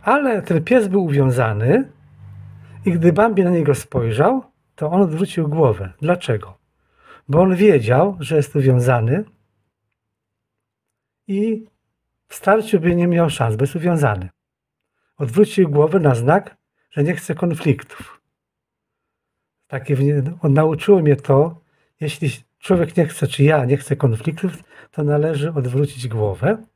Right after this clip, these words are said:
żeby po prostu nie prowokować, omijać. A w tym przypadku wspólnego śpiewu, gdy diabeł widzi siłę Kościoła w wspólnym śpiewie, też Kościół omija. I jesteśmy bezpieczni.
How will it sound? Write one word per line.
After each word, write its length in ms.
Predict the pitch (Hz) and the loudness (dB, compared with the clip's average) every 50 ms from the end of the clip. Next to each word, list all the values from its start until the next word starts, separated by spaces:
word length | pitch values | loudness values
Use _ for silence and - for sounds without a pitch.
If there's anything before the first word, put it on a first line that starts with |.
| _ _ _ _ _ _ _ _ _ | _ _ _ _ _ _ _ _ _
żeby 220 | - 294 277 294 | -4 -2 -2 -2
po 120 | 285 - 214 | -2 -2 -2
prostu 280 | - 240 214 - - | -2 -2 -2 -2 0
nie 120 | 214 220 214 | 2 2 2
prowokować, 840 | - 196 196 185 196 - - 160 120 104 101 101 - - - - _ | 2 2 0 0 0 0 0 0 0 0 -4 -8 -10 -14 -20 -16 _
omijać. 600 | - 202 196 170 123 101 98 104 _ - - _ _ _ _ _ _ _ _ _ _ _ _ _ _ _ _ _ _ _ _ _ _ _ _ _ _ _ _ | -6 -4 -4 -2 -4 -6 -6 -10 _ -18 -20 _ _ _ _ _ _ _ _ _ _ _ _ _ _ _ _ _ _ _ _ _ _ _ _ _ _ _ _
A 120 | - - 131 | -6 -6 -6
w 80 | - | -2
tym 180 | - 262 277 277 | 4 4 4 4
przypadku 460 | - - 220 - 190 170 - - 143 | 4 2 -2 0 0 0 0 -2 -8
wspólnego 460 | - - - 165 170 190 208 202 190 | -8 -4 0 2 4 4 4 2 2
śpiewu, 640 | 143 - - - 139 123 113 101 131 185 226 226 - _ _ _ _ _ _ _ _ _ _ _ - | -4 -6 -6 -6 -4 -4 -2 -2 -2 -4 -4 -4 -8 _ _ _ _ _ _ _ _ _ _ _ -8
gdy 520 | 151 135 139 127 127 151 147 143 139 139 135 - _ _ - | -4 -4 -2 0 4 4 6 6 4 2 0 -4 _ _ -8
diabeł 440 | 139 147 180 214 220 170 151 151 135 | -2 0 2 2 2 2 4 2 2
widzi 260 | 120 156 151 139 135 | 2 0 -4 -4 -4
siłę 520 | - - - 196 170 131 117 107 98 90 85 _ _ _ _ _ _ _ _ _ _ _ _ _ _ _ _ _ _ _ _ _ _ - | -4 -2 0 2 2 2 2 0 -2 -6 -12 _ _ _ _ _ _ _ _ _ _ _ _ _ _ _ _ _ _ _ _ _ _ -6
Kościoła 480 | - 156 131 190 - - 175 151 131 | -4 -2 -2 -2 2 2 2 2 2
w 60 | 110 | 0
wspólnym 400 | - - - 190 170 147 135 120 | -2 -2 2 2 4 4 2 2
śpiewie, 380 | 110 - - - 196 202 208 208 | 0 -4 -2 -2 0 2 2 2
też 260 | - - 208 208 214 | 2 4 0 0 0
Kościół 440 | - - 175 143 - - 180 160 156 | 0 -4 -4 -4 -4 -6 -6 -4 0
omija. 420 | 147 139 123 107 98 101 92 95 - _ _ _ _ _ _ _ _ _ _ _ _ - | 0 0 0 0 -4 -6 -8 -12 -16 _ _ _ _ _ _ _ _ _ _ _ _ -8
I 40 | |
jesteśmy 440 | 160 151 - - 160 - - - 139 | -8 -6 -6 -6 -6 -4 0 0 0
bezpieczni. 680 | 120 175 170 170 - - 143 110 - - - - _ | 2 2 0 -2 -2 -2 0 0 -2 -2 -12 -18 _